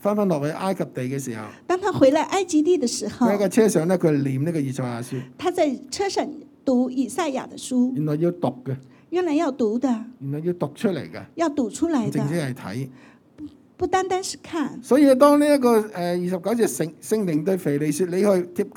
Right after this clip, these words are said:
Speaker 1: 近那車走。」咁樣。
Speaker 2: 到二十九節，聖靈對腓利說：「你去靠近那車走。」
Speaker 1: 其實腓利就係跟住去，去做嗰樣嘢。
Speaker 2: 其實腓利就跟着去做那件事。
Speaker 1: 其實要做乜嘢，佢都係一樣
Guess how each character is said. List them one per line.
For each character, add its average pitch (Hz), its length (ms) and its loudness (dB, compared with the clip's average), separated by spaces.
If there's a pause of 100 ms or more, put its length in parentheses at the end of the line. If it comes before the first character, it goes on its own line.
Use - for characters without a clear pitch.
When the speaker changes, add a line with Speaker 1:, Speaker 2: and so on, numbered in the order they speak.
Speaker 1:
近 156 80 -4
那 147 180 -4
車 196 200 0
走。」 175 120 -4 (240)
咁 139 40 -6
樣。 143 240 -4 (640)
Speaker 2:
到 370 100 0
二 359 180 0
十 330 160 -2
九 269 460 2
節， 226 280 -2
聖 381 140 -4
靈 233 180 2
對 285 160 0
腓 320 140 -2
利 277 160 -2
說： 269 220 2
「你 233 160 -2
去 - 280 -2 (180)
靠 359 200 -4
近 262 220 -2
那 302 120 0
車 294 240 -4
走。」 - 380 -6 (540)
Speaker 1:
其 147 80 -6
實 160 180 -4 (560)
腓 160 180 -2
利 160 220 0
就 156 160 -4
係 156 240 -2 (380)
跟 208 180 2
住 156 180 2
去， 147 140 0 (180)
去 156 120 -2
做 139 160 -4
嗰 135 200 -6
樣 135 120 -6
嘢。 98 180 -12 (300)
Speaker 2:
其 294 160 2
實 311 180 0
腓 359 160 -2
利 349 140 2
就 277 140 -2
跟 403 220 -2
着 330 140 -2
去 294 140 0
做 294 180 0
那 294 160 0
件 269 200 2
事。 247 460 -4
Speaker 1:
其 156 140 2
實 165 220 0
要 175 120 8
做 160 160 4 (120)
乜 190 120 2
嘢， 170 140 2
佢 147 160 0
都 175 140 2
係 135 100 0
一 175 260 -2
樣 127 80 -2